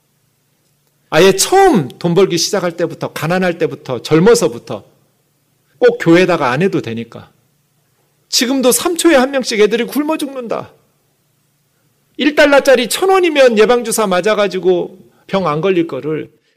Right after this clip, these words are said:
그걸 못 맞아가지고 평생 장애를 가지고 사는 사람이 너무 많다.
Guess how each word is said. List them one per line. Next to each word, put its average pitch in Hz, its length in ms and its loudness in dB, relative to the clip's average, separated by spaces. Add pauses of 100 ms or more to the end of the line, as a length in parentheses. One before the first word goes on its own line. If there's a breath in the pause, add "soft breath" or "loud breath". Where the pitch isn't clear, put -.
그걸 330 340 4
못 196 160 2
맞아가지고 220 540 -2
평생 427 640 0
장애를 220 400 0
가지고 196 280 -2
사는 208 240 -8
사람이 202 340 -6
너무 339 320 0
많다. 311 420 -6